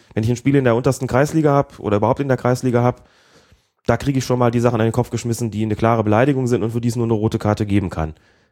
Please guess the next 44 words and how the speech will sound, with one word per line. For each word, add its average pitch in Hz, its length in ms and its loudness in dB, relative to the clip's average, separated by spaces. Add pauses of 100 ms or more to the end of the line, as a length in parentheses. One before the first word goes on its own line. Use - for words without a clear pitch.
(200)
Das 151 200 0
wird 262 140 0
nach 220 120 2
oben 156 240 0
hin 123 140 0
subtiler. 92 580 -4 (600)
Da - 120 2
haben 156 60 2
wir 160 100 0
auch 226 80 -2
schon 214 120 -4
mal 185 80 2
drüber 160 200 2
gesprochen, 196 420 0
da 160 80 2
kommt 165 180 0
dann 143 100 4
eher 156 160 2
mal 147 120 4
so, 143 60 2
„Das 117 160 2
Schiri, 120 280 0
bis - 180 -8
jetzt 131 240 0
hast 135 120 0
du 135 40 0
super 135 260 -2
gepfiffen, 123 440 -2
aber 101 280 0
das - 260 -4
war, 104 140 0 (100)
das 123 200 0
eben, 175 200 2
das 131 200 0
war, 107 260 0 (300)
also 113 180 0 (120)
mit 110 140 -8
Verlaub, 98 280 0
das 143 180 0
war 135 80 4
jetzt 117 120 -2
wirklich 117 180 -6
komplett 101 400 -2
Blödsinn.“ 104 360 -4